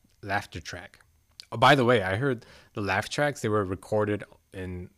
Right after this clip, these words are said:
like, the nineteen sixties, fifties or something, super early. Uh,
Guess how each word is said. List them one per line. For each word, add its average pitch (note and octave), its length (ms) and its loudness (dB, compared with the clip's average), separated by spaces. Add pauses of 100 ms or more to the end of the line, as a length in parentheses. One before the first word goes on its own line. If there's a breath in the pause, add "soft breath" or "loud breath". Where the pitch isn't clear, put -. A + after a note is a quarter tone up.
(220)
like, F#2+ 160 -10
the F#2+ 80 -8
nineteen F#2 520 -6 (240)
sixties, - 800 -8
fifties G#2 360 -6
or G#2+ 60 -4
something, G#2+ 380 -8
super G2+ 600 -8
early. G#2+ 380 -10 (920 soft breath)
Uh, - 60 -20